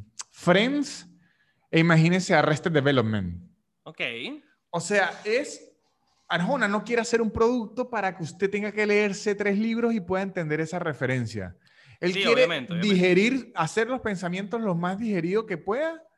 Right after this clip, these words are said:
Speaker 1: para que pueda llegar algo de contenido de la forma más básica.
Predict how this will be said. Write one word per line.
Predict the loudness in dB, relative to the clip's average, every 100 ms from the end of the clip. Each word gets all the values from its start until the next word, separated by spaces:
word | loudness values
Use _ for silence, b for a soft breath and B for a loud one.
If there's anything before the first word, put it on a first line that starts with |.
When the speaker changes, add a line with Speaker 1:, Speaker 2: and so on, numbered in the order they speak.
| _ _ _ _ _ _
Speaker 1:
para | -6 -4 -4
que | -6
pueda | 0 0 2
llegar | -2 -2 -2
algo | -4 -4
de | -4
contenido | -4 -4 -4 -4 -4 -4
de | -2
la | -4
forma | -4 -6 -4 -4 -4 -8 -20 _
más | -2
básica. | -2 -2 -10 -12 -16